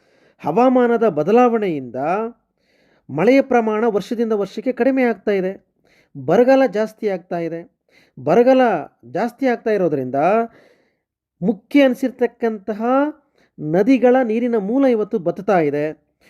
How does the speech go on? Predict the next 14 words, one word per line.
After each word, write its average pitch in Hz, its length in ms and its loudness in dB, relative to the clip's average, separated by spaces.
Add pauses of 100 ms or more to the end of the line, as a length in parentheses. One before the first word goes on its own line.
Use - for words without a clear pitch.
(140)
ಒಂದು 214 180 0
ಕಡೆಗೆ 196 260 2
ಗಂಗಾ 208 380 2
ನದಿ, 156 420 -2
ಯಮುನಾ, 175 580 -2
ಭದ್ರಾ, 165 640 0
ಕಾವೇರಿ 165 760 0 (540)
ಇವೆಲ್ಲವೂ 247 480 2
ಕೂಡ 247 200 0
ಕಲುಷಿತವಾಗಿ 220 720 -2
ಅವೆಲ್ಲವೂ 214 420 0
ಕೂಡ 196 220 -4 (1500)
ಬತ್ತುತ್ತಾ 214 360 2
ಇದೆ. 147 460 -2